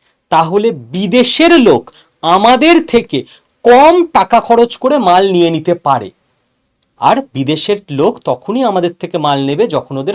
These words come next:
কম টাকার দরকার লাগবে কিনতে, তবেই আমাদের এক্সপোর্ট হবে।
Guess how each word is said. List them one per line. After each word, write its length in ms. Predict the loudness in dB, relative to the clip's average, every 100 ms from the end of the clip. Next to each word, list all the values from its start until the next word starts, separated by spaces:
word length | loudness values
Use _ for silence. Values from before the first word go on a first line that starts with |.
| -8
কম 260 | -4 -4 -2
টাকার 320 | -6 -4 -4
দরকার 360 | -4 -6 -6 -4
লাগবে 520 | -4 -4 -4 -4 -6 _ _ _ _ _ _ _ -2
কিনতে, 560 | 0 0 2 2 0 -6 _ _ _ _ 0
তবেই 460 | 4 6 6 6
আমাদের 320 | 6 4 4 4
এক্সপোর্ট 480 | 2 0 2 2
হবে। 380 | 2 2 2 0